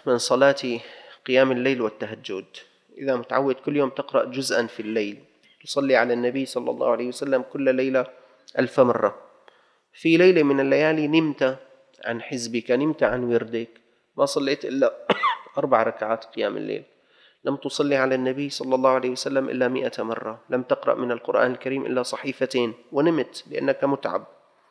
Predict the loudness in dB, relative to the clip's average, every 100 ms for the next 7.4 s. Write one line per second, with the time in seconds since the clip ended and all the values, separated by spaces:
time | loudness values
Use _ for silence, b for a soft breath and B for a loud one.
0 | _ _ B B B B B B B -6
1 | 0 2 2 4 4 6 4 2 2 0
2 | -2 0 0 4 4 4 2 0 -4 -6
3 | -2 -2 0 0 0 0 0 0 0 0
4 | 0 0 0 -2 -4 -2 0 0 4 4
5 | 4 2 0 -2 0 2 0 -4 -6 -4
6 | 0 0 0 0 0 0 2 2 0 -2
7 | 0 0 0 -4